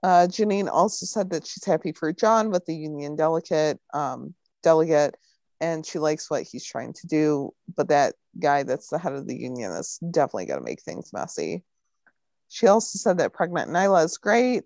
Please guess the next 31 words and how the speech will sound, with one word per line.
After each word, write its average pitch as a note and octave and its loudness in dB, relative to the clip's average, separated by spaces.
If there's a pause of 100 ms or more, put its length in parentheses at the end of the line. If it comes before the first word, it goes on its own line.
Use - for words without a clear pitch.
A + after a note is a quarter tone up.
um, D#3+ 0
and E3+ -6
her F3+ -2
two - -10
best E3 0
lines D#3 -2
are D3+ 0
when D#3+ -4
Gray D#3 0
says - -4
to E3+ -2
her, D#3 -2
like, C3+ -4
"How E3 -4
much D3+ -6
longer D3+ 2
are E3+ 4
you E3 0
gonna C#3 -2
be C3 -2
like F2 -4
this?" D3 -4 (680)
And, D#3+ 4
uh, C#3+ 6
when D#3 -2
she's E3 -10
in C#3 -8
the C3 -8
shop A2+ -2
and C#3 -8
Mil-, C3 -6